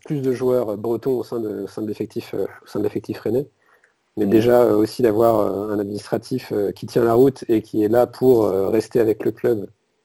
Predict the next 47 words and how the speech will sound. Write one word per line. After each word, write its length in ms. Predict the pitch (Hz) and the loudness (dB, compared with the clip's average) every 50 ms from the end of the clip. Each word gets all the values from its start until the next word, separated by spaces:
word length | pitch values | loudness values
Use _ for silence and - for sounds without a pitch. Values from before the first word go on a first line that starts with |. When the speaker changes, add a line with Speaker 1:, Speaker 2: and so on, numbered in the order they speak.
| _ _ - | _ _ -12
Speaker 1:
le 140 | - - | -10 -10
plus 120 | 104 110 120 | -8 -4 -2
longtemps 240 | 123 113 - 120 113 | -2 0 -2 -4 -6
possible, 400 | - 110 - - 147 147 135 - | -6 -10 -6 -4 -2 -2 -2 -4
c'est, 160 | - - - - _ _ | -4 -12 -18 -20 _ _
c'est 300 | - - - - - 117 | -20 -20 -16 -10 -4 0
déjà 200 | 113 113 113 117 | 0 2 2 2
pas 120 | 113 120 | 0 2
mal 160 | 120 131 123 120 | 2 4 2 2
aussi, 240 | 113 - - - | 0 -2 -6 -18
quoi. 120 | - - _ _ _ _ _ _ _ _ _ - _ _ _ | -20 -20 _ _ _ _ _ _ _ _ _ -20 _ _ _
Speaker 2:
Mm. 40 | 90 87 - - _ _ | -18 -18 -18 -20 _ _
Speaker 1:
Après, 360 | - 117 - - 151 180 185 | -2 0 4 6 8 8 8
euh, 120 | 151 127 110 | 8 6 4
je 60 | - | 4
pense 240 | - 143 147 143 - | 4 2 2 2 2
que, 100 | - 131 | 0 2
euh, 720 | 120 117 107 98 98 92 92 95 92 90 90 90 90 90 101 101 107 - - - _ _ - _ - - - - - - | 2 2 0 -2 -4 -6 -8 -8 -10 -10 -10 -12 -12 -14 -16 -16 -18 -20 -20 -20 _ _ -20 _ -20 -20 -20 -20 -16 -14
globalement, 960 | 113 110 110 113 113 117 113 110 110 113 117 123 131 135 139 139 143 139 127 | -12 -10 -6 -2 -2 0 2 2 0 0 0 2 4 6 8 8 8 8 6
euh, 160 | 113 107 104 101 | 4 0 -4 -6
sur, 340 | - - - 120 107 104 | -10 -12 -8 -6 -6 -6
euh, 320 | 98 98 98 98 95 95 95 | -6 -6 -8 -8 -8 -8 -10
sur 640 | - - - - - - - - - - - 117 110 | -12 -16 -20 -20 -20 -20 -20 -20 -20 -8 -4 -4 -2
les 100 | 113 101 | -2 0
dernières, 340 | 101 113 110 113 110 104 117 | 0 2 2 4 2 2 2
enfin, 180 | 113 - - 110 | 0 0 -2 -2
depuis 240 | 104 104 - - 120 | -2 -2 -2 0 2
l'arrivée 280 | 113 107 110 110 117 | 4 4 6 4 4
de, 260 | 110 107 104 101 101 | 2 2 0 0 0
depuis 220 | 98 98 98 - 117 | -2 -6 -8 -6 -4
l'arrivée 180 | 107 107 107 | -2 -2 -2
de 60 | 110 - | -2 -4
Pinault, 400 | - 120 117 120 123 123 113 104 | -6 0 4 6 6 6 4 4
mis 180 | 107 104 104 | 0 0 0
à 80 | 107 101 | -2 2
part 200 | - 120 120 113 | 2 2 2 2
les, 260 | 101 95 95 92 - _ - - - - _ _ _ | 0 0 -2 -4 -6 _ -20 -20 -20 -20 _ _ _
les 80 | 117 110 | -8 0
quelques 360 | - 127 117 117 123 113 120 | 0 0 2 2 0 2 4
erreurs 160 | 113 113 107 | 4 4 4
de 60 | 104 | 2
casting 400 | 98 - 110 - - - 123 117 | 0 -2 -4 -4 -4 -4 -4 -4
qui 100 | 113 - | -4 -4
ont 80 | 104 98 | -6 -6
été 180 | 92 - 104 | -4 -6 -8
faites, 320 | - - 131 127 123 - - | -4 -2 -2 -2 -2 -4 -8
euh, 120 | 101 98 | -8 -8